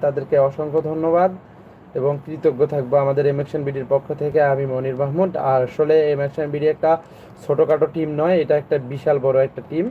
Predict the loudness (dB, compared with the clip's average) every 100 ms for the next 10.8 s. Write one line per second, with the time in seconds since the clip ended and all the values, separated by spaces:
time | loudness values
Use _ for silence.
0 | -8 -20 -20 -10 -4 0 2 4 2 2
1 | -2 0 0 0 0 0 0 -2 -2 -2
2 | 0 0 0 0 2 0 2 0 0 0
3 | 2 2 2 0 -2 -4 -4 -4 -4 -6
4 | -6 -6 -6 -6 -4 -4 0 0 -2 -2
5 | -4 -4 -12 -10 -10 -8 -8 -4 -2 -2
6 | -2 -6 -6 -8 -8 -18 -20 -20 -20 -20
7 | -20 -20 -20 -20 -20 -20 -20 -18 -18 -20
8 | -20 -20 -20 -20 0 2 4 4 6 4
9 | 2 -2 -4 -2 0 0 2 0 0 0
10 | -2 4 4 4 -4 -2 0 -2